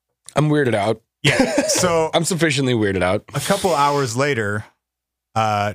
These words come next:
Speaker 2: during an episode of Doctor Who,
Speaker 1: Tight.
Speaker 2: 'cause apparently that's what W G N ran on Sunday nights,
Speaker 1: Mm-hmm.
Speaker 2: the same thing happens.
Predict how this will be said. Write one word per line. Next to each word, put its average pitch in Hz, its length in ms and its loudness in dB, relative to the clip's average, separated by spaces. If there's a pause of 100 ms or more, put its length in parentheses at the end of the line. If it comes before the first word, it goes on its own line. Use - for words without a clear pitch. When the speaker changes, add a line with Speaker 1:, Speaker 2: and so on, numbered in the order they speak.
Speaker 2:
during 127 340 -2
an 123 80 -4
episode 123 400 -2
of 104 100 -4
Doctor 117 380 -2
Who, 117 440 -4 (720)
Speaker 1:
Tight. - 340 -8 (460)
Speaker 2:
'cause 107 120 -4
apparently 110 340 -2
that's 104 220 -2
what 110 100 -6
W 110 240 -2
G 107 200 -4
N 107 160 -2
ran 101 360 -2
on 95 440 -2
Sunday 104 280 -2
nights, 98 400 -4
Speaker 1:
Mm-hmm. 107 520 -4 (460)
Speaker 2:
the 131 80 -2
same 156 220 -2
thing 139 180 0
happens. - 520 -6